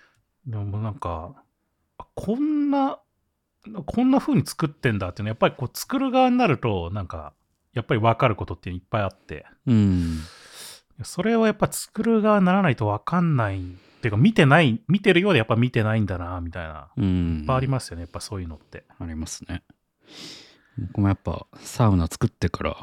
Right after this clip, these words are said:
Speaker 2: サウナの見るところが変わりましたもん。
Speaker 1: うん。<laughs> そうだよね。
Speaker 2: そういう意味では。うん。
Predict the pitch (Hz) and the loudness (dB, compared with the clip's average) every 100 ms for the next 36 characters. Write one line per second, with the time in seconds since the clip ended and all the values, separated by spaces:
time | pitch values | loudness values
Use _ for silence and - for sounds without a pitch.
0 | - - - 90 80 76 78 - - 92 | -12 -4 0 2 0 -4 -8 -12 -4 -4
1 | 85 - 90 82 82 - 92 85 87 - | -4 -6 -6 -4 -6 -4 -2 0 -2 -4
2 | - 117 - 131 - 110 - 123 98 90 | -2 0 4 4 6 6 6 4 2 0
3 | 107 110 92 101 85 82 78 78 78 - | 2 2 2 4 4 2 0 -2 -2 -4
4 | 85 - - 90 | -4 -10 -10 -6